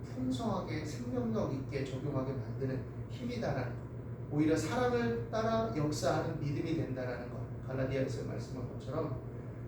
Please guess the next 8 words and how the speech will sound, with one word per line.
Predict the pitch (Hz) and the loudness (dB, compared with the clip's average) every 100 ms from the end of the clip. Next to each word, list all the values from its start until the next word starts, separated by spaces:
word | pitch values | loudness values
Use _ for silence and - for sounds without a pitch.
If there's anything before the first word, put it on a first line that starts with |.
| - - | -8 -4
그런 | 156 170 170 - | 2 4 2 0
것이라는 | - 147 131 127 | -2 0 0 0
것을 | - - | -2 -4
우리가 | - 131 | -2 -2
생각하면서, | 117 - 127 - 147 127 - 123 117 - - - - - | -2 -4 -4 -2 -2 -2 -4 -6 -6 -6 -6 -6 -8 -6
아, | 120 - | -4 -2
믿음 | 147 151 160 | 0 2 4
안에서 | 131 139 143 143 147 | 2 2 2 2 0